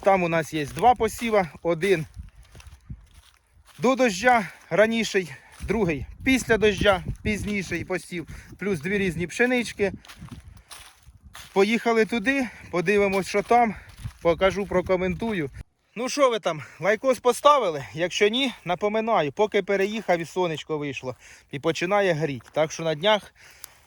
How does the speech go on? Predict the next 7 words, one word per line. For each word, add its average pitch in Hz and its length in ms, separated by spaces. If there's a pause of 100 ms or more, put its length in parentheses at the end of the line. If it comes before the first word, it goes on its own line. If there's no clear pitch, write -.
(180)
будемо 185 280
проводити 180 460
ґрунтообробку. 180 1040
Там 151 200
пише 151 340
щось 143 240
три-чотири 170 600